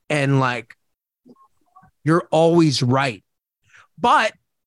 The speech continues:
artists are also always kind of pursuing it from such a young place, and mostly always,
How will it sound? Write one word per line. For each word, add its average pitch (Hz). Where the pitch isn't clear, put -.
artists 208
are 180
also 202
always 180
kind 185
of 165
pursuing 170
it 175
from 151
such -
a 156
young 139
place, 160
and 196
mostly 185
always, 135